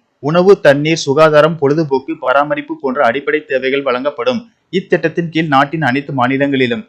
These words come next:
முதியோர் இல்லங்கள் அமைக்கப்படும். நாட்டின் அனைத்து மாநில தலைநகரங்களிலும் முதியோர் சிகிச்சைக்காக பராமரிப்பு மையங்கள் நிறுவப்பட்டுள்ளன.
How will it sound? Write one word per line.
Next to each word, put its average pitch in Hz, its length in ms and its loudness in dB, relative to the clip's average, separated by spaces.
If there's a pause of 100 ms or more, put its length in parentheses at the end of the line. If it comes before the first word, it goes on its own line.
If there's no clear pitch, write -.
(140)
முதியோர் 160 420 0
இல்லங்கள் 135 280 0
அமைக்கப்படும். 123 640 -2 (320)
நாட்டின் 160 400 0
அனைத்து 135 420 -2
மாநில 156 480 0
தலைநகரங்களிலும் 135 840 0
முதியோர் 170 400 0
சிகிச்சைக்காக 147 540 -2
பராமரிப்பு 147 540 -2
மையங்கள் 135 380 -4
நிறுவப்பட்டுள்ளன. 131 600 -2